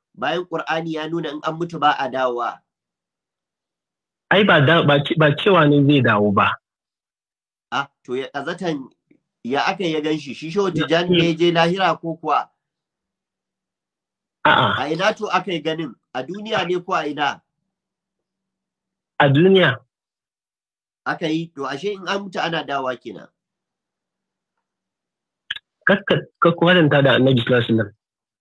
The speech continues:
Speaker 1: Ah, to ina dalilin da ya nuna akwai wani wanda shi in ya mutu zai dawo? Ko annabi ko wanda ba annabi ba, akwai dalili?
Speaker 2: Su
Speaker 1: Mu muna
Speaker 2: annaba-,
Speaker 1: da dali-, mu muna da
Speaker 2: annabawa
Speaker 1: dalilai da yawa na shari'a in an mutu ba a dawowa.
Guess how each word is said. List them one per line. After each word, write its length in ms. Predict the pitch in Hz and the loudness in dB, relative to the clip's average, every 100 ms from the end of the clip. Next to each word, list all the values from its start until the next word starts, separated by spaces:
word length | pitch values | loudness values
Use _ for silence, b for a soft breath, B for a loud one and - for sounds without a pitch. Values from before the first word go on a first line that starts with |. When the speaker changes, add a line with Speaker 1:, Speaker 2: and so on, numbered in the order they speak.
| _ _ _ _ _ _ - | _ _ _ _ _ _ -6
Speaker 1:
Ah, 180 | 208 170 | -4 -4
to 160 | 170 | -4
ina 220 | 170 208 214 | -2 -2 -2
dalilin 420 | 202 202 196 170 | -4 -2 -4 -2
da 80 | 165 | -4
ya 100 | 175 | -4
nuna 220 | 196 190 139 | -4 -6 -6
akwai 260 | 135 175 | -4 -4
wani 180 | 185 180 | -4 -2
wanda 260 | 196 196 165 | -4 -4 -8
shi 180 | 165 | -8
in 100 | 165 | -4
ya 80 | 170 | -2
mutu 200 | 175 170 | -2 -2
zai 180 | 143 151 | -4 -4
dawo? 440 | 127 131 131 117 _ _ _ _ | 0 0 0 -4 _ _ _ _
Ko 140 | 156 175 | -8 -4
annabi 440 | 160 156 156 147 | -2 -4 -6 -6
ko 80 | 156 | -6
wanda 220 | 156 147 | -6 -4
ba 160 | 123 110 | -4 -4
annabi 320 | 127 139 131 | -4 -8 -6
ba, 140 | 123 - | -4 -4
akwai 240 | - 180 | 0 0
dalili? 440 | 175 160 175 190 196 233 - _ _ _ - - - | 0 -4 -6 -8 -8 -8 -10 _ _ _ -20 -14 0
Speaker 2:
Su 100 | 226 | 4
Speaker 1:
Mu 60 | |
muna 240 | 220 220 220 | 6 6 6
Speaker 2:
annaba-, 160 | 208 180 | 4 2
Speaker 1:
da 60 | 170 170 | 0 0
dali-, 260 | 170 170 - - 135 | 2 0 -2 -10 -4
mu 80 | 185 | 0
muna 160 | 220 | 4
da 80 | 208 | 4
Speaker 2:
annabawa 200 | 208 175 | 4 2
Speaker 1:
dalilai 420 | 170 170 170 196 | 2 0 2 2
da 80 | 170 | 2
yawa 260 | 185 190 165 | 2 2 2
na 60 | 180 | -2
shari'a 420 | 170 156 170 156 151 | -6 -6 -4 -4 -4
in 80 | 156 | -4
an 120 | 175 175 | -6 -6
mutu 200 | 175 165 | -8 -4
ba 160 | 151 | -4
a 140 | 135 131 | -4 -6
dawowa. 480 | 131 131 110 101 | -6 -8 -6 -10